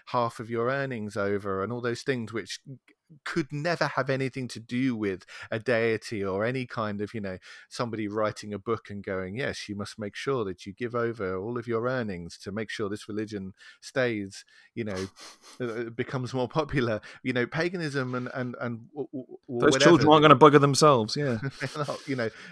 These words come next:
Speaker 1: don't use, uh, contraception because, you know, obviously there's a
Speaker 2: <sighs> Don't
Speaker 1: really
Speaker 2: get me
Speaker 1: helps us
Speaker 2: started.
Speaker 1: to <laughs> No, but it's amazing that, you know, this re-, this religion, I suppose paganism is the closest to it. I'm not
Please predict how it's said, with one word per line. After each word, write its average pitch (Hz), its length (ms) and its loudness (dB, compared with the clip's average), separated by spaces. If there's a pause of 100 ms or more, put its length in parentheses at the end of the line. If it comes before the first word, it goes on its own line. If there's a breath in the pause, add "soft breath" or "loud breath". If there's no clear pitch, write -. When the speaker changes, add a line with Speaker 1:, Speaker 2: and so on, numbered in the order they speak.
(100)
Speaker 1:
don't 143 260 2
use, 139 380 2
uh, 127 320 4
contraception 120 800 -4
because, 98 400 -6
you 110 60 -4
know, 101 260 -2
obviously 101 360 -6
there's 101 200 -8
a 104 180 -2 (100)
Speaker 2:
<sighs> - 100 -16
Don't 107 100 -2
Speaker 1:
really 120 140 2
Speaker 2:
get 110 100 4
me - 60 6
Speaker 1:
helps 123 200 0
us 101 220 4
Speaker 2:
started. 101 120 -2
Speaker 1:
to 110 280 -8 (420)
<laughs> 208 540 -2
No, 196 200 4
but 185 120 0
it's 196 200 2
amazing 190 520 -2
that, 156 120 -4
you 151 80 -6
know, 131 220 0 (280 loud breath)
this - 380 -6
re-, 131 180 -8
this 151 240 -6
religion, 139 440 -2
I 120 40 0
suppose 175 220 -4
paganism 123 460 -2
is 104 100 -4
the 117 80 -10
closest 110 420 -4
to 113 140 0
it. 92 60 0
I'm 95 320 -6
not 101 140 -14